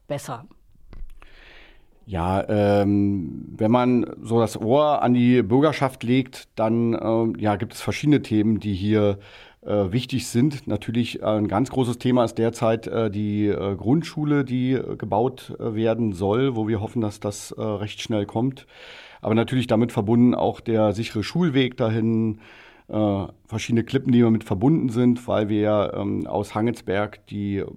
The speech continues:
Speaker 2: ja, ähm, Bahnlinie dazwischen haben und dementsprechend einen Bahnübergang, der derzeit, äh, als beschrankter Bahnübergang funktioniert. Und, äh, da kann man sich natürlich vorstellen, dass da auch Ängste da sind hinsichtlich des, äh, sicheren Schulwegs.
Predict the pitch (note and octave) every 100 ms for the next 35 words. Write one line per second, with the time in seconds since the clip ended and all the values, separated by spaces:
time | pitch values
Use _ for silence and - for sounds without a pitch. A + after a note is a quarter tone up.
0 | - F#2+ F2+ G2 F#2+ F#2+ F#2+ G2 F#2+ F2
1 | E2+ C#3+ E3 E3 D3+ C3+ - C3 C3 A#2+
2 | G2+ A2+ A#2 G2+ A2 G#2+ - G#2 G2+ G#2
3 | - G#2 F#2+ F2 A#2 A2 A2+ G#2 G#2+ G#2
4 | G2+ G2+ G2+ G#2 G2+ G2+ G2+ - - -
5 | - - - - _ - G#2 G#2 G2+ G2+
6 | - F#2+ F#2+ A#2+ C3 A2+ G#2+ B2 A#2 A#2
7 | G#2 G#2+ - A2 - A2 G#2 A#2+ A#2+ -
8 | G2 G2+ - G2 G2 F2 F2 G2+ F#2+ G#2+
9 | A2 G2 G#2+ A2 G2+ G#2+ G2+ G#2+ G2+ G2+
10 | F2 F2+ G#2 - F2 F2+ G2 G2+ G2+ G2
11 | G2 G#2 G#2 G2 - - G2 F#2+ G2+ -
12 | D3+ C#3 C#3+ C#3+ - -